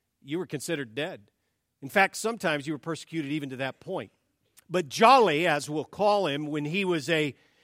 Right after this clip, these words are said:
young boy, he showed up at his school, and unbeknownst to the locals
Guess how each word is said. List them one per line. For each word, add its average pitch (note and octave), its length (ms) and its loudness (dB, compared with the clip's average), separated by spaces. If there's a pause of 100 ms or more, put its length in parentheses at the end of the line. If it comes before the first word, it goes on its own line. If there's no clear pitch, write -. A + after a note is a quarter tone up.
young B3 320 4
boy, F#3+ 340 2
he E3+ 200 -2
showed G#3 280 0
up F3 100 0
at D#3+ 100 0
his C#3 120 -4
school, G3+ 680 0
and D3 200 -2 (480)
unbeknownst A3 560 2
to G3 60 -4
the D#3+ 120 -2
locals E3 760 0